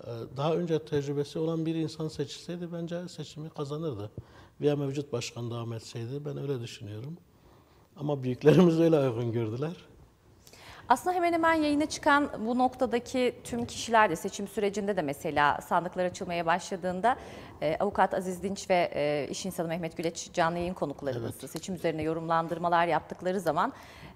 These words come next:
Speaker 2: e, özellikle Aziz Bey her noktada, e, partiden ziyade sizler gibi, e, bulunan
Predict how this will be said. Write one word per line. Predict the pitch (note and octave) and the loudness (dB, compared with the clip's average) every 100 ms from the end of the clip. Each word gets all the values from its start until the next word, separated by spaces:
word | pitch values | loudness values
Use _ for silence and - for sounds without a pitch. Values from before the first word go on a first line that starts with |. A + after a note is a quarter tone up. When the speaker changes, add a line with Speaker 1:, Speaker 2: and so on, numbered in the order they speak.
| - | -4
Speaker 2:
e, | E3 D3+ - | -2 -2 -4
özellikle | F#3+ G3+ G#3 - | 4 4 4 2
Aziz | F#3+ A3 F3+ | 2 0 2
Bey | D#3+ | 0
her | E3 G3 F#3+ | 4 2 2
noktada, | E3 - C3 E3 A3 - - - - E3 | -2 -2 0 2 2 -2 -12 -18 -8 -2
e, | D3 C#3 F2 - - - D3 - - - | 0 0 -2 -8 -12 -14 -14 -16 -18 -16
partiden | - F3 G3+ - G#3 B3 C#4 | 2 2 2 0 4 4 4
ziyade | A3 G3 C#3 C3+ C3+ | 2 2 4 2 -2
sizler | - E3+ D#3 F#3 G3 | -6 -6 4 6 6
gibi, | F3 D3 C3 D3 - - - - - C3+ | 4 -2 -2 -2 -4 -16 -20 -20 -8 -6
e, | - D#3+ | -6 -6
bulunan | F3 G#3 A#3+ B3+ C4+ D4 | -6 -4 -2 2 2 2